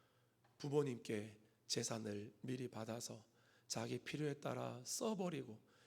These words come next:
그런 말미암아 아픔을 겪는 것, 유산을 다른 데다가 받-, 이제 기부하려고 하니까 자녀들이 그것이 아까워서 부모를 죽이기도 하는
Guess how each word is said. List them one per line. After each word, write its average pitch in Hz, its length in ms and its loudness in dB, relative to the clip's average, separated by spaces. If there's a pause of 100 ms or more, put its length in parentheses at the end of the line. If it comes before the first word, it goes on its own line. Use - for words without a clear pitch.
그런 185 340 4
말미암아 127 760 0
아픔을 190 380 0
겪는 107 360 -8
것, 104 140 -12 (600)
유산을 151 680 6 (220)
다른 135 300 4
데다가 143 520 4 (1800)
받-, 175 160 4 (200)
이제 120 460 0 (2000)
기부하려고 185 640 6
하니까 113 400 -4 (600)
자녀들이 147 420 8
그것이 139 240 2
아까워서 117 680 0 (520)
부모를 135 580 4 (120)
죽이기도 165 600 4
하는 110 300 -2